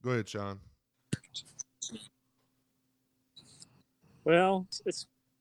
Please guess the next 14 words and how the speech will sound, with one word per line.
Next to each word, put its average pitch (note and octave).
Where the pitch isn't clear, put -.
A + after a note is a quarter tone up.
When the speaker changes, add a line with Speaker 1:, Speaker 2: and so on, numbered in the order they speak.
Speaker 2:
win F#3+
one, F#3
and D#3
then E3
we E3
can D#3+
move E3
on E3+
from D3
there. E3
Um, C#3+
than E3
that, F#3+
Speaker 1:
Uh-huh. A2